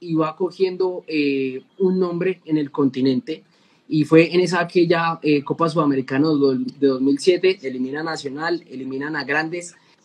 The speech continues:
pero, eh, se quedaron en semifinales. ¿Qué le faltó a ese Millonarios, digamos, para llegar a la final y, pues, obviamente consolidarse?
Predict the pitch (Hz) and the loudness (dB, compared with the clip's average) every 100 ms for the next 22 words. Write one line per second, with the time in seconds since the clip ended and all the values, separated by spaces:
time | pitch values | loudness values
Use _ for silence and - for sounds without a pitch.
0 | _ - 170 170 160 - 151 156 147 151 | _ 4 6 6 2 -6 -2 0 2 -2
1 | 143 143 170 156 147 131 127 135 135 131 | -2 -2 -2 0 -2 0 0 2 0 0
2 | 151 156 156 139 127 143 151 156 147 131 | 4 4 4 -2 0 0 4 4 2 -4
3 | 135 147 - - - - 139 139 139 160 | -8 -10 -14 -20 -20 -8 2 4 4 0
4 | 160 147 131 127 135 139 156 160 160 131 | 2 2 2 0 0 -2 0 2 2 0
5 | 135 185 - _ 139 123 120 117 120 113 | 0 -2 -4 _ 2 4 4 0 -2 -2
6 | - - 127 135 143 139 139 139 123 120 | -6 -2 4 6 6 4 4 2 4 2
7 | 120 120 - | 2 -2 -4